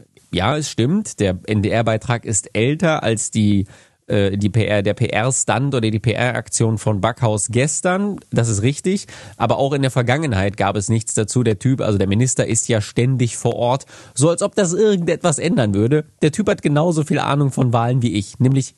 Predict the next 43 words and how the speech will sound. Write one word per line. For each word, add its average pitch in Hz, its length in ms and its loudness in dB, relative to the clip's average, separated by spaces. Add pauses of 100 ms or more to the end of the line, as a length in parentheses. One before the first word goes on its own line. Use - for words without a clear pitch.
gar 117 260 0
keine 95 380 -2
Ahnung. 87 400 -4 (340)
Wovon 254 240 4
ich 185 140 -4
Ahnung 131 280 2
habe, 135 220 2
ist 117 220 0
es 110 100 0
beispielsweise, 98 800 0
wie 104 120 2
aufwendig 113 560 0
Filme 156 440 2 (260)
und 104 140 0
Beiträge 127 420 0
produziert 110 540 0
werden, 120 300 0
sowie 117 360 2 (400)
diese 107 420 4 (220)
Dokumentation 127 1200 2 (280)
dieser 113 240 4
Propaganda, 110 960 0 (240)
äh, 117 120 2
Aktivistenfilm 113 1000 0
von 110 160 0
Robert 110 320 2
Mark 104 240 2
Lehmann, 123 400 2
an 101 100 0
dem 104 140 2
sie 101 80 2
ja 98 80 2
irgendwie 101 400 0
wochenlang 104 380 0
gearbeitet 101 560 -2
haben 104 260 0
und 101 100 0
er 98 100 0
dann 95 120 0
ganz 101 220 -2
schnell 95 140 -2
abtauchen 113 420 0
musste, 113 320 0